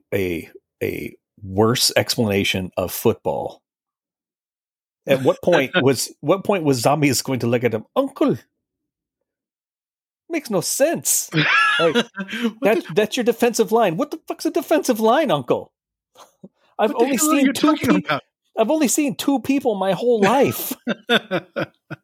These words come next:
Speaker 1: What do you mean?
Speaker 2: Yes. "You're confusing me, Uncle."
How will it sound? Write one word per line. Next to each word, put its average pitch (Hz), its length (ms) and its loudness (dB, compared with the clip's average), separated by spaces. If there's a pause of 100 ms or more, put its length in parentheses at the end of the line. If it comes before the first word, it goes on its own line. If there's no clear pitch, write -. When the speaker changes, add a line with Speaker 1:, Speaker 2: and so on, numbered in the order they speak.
(260)
Speaker 1:
What 202 480 -2
do 247 120 -2
you 185 300 2
mean? 147 800 -2 (1500)
Speaker 2:
Yes. 123 160 -12 (260)
"You're 269 200 0
confusing 330 580 0
me, 233 160 2
Uncle." 180 520 -2